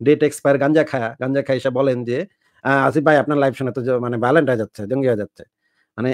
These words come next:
আপনি এই জিনিসটা প্রুফ করেন, তাহলে আমি আম-, আমি বলছি, আমি আমার কথা উইথড্র করবো। কিন্তু আপনি তো কোনো প্রুফ দিতে চাচ্ছেন না। মানে এই একটা কথা, মানে বালছাল একটা কথা এসে বইলা গেলেই হইলো। মানে ভাবছেন যে এখানে এসে মানে মনের সুখে আমি কথা বলবো।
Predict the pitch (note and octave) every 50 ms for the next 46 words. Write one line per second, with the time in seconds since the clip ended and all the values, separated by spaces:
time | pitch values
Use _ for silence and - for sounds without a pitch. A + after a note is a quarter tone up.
0 | - - - B2 - D#3+ E3 F3 - D3+ D#3 E3+ E3 - F3 - - G#3+ B3+ -
1 | - G3 E3+ E3 - - D#3+ C#3 C#3 C#3 C#3 C#3 C#3 C#3 - - B2 C3 D3 D#3+
2 | E3+ E3+ E3+ - G3+ G3+ F3 D3 C3+ C3 B2 - A#2+ - B2+ C#3 E3+ D#3+ D#3+ C3+
3 | - G#2 F#2+ F2+ G2+ - _ _ _ _ _ - D3+ E3 D#3+ E3 F3 F3 F3+ G3
4 | F#3+ F3+ - A3+ G#3 F#3 F#3+ E3+ D#3+ D3+ C3 - - - A2 G#2+ - A#2 - _
5 | _ _ _ _ _ _ _ _ _ _ _ _ _ _ _ _ _ _ - B2+
6 | B2+ C#3+ C3+ A#2+ D#3 D#3+ D#3+ - F3+ E3+ F3+ - F#3 F3+ - - D#3 D3+ E3 D3
7 | D#3 D#3+ - - F3 E3+ D#3 F3 E3 D#3 E3 E3 D#3 - E3+ D#3+ E3+ E3+ E3 D#3
8 | D#3 D3 C3 A#2 G#2 G2 F#2 - - D3 D#3 D#3+ E3 D#3 D3+ D3+ - E3 D3 D#3
9 | C#3 D3+ D3+ C#3+ C3+ D#3+ D3+ D3 - - C#3+ C#3 C#3 C#3 C3+ - _ _ _ _
10 | _ - B2 C#3 D3+ F3+ G3 G3 - - F3 - F3+ E3+ D#3 D#3 D#3 D#3+ D3 D3
11 | C#3+ C3+ C#3+ C#3 E3+ A3+